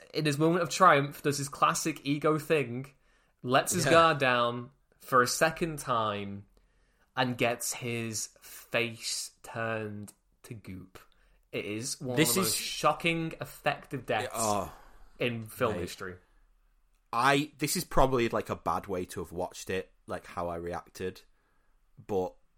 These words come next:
Speaker 2: because I feel like the movie obviously wants you to kind of revel in what's just happened, I paused it,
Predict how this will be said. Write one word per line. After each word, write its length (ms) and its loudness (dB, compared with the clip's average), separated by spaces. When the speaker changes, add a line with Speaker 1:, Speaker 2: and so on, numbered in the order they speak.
Speaker 2:
because 220 0
I 60 2
feel 120 6
like 120 6
the 80 2
movie 320 0
obviously 420 -4
wants 300 -4
you 80 -10
to 80 -20
kind 180 -6
of 160 -10
revel 300 -4
in 80 -6
what's 180 -10
just 140 -14
happened, 480 -12
I 100 2
paused 640 2
it, 240 -8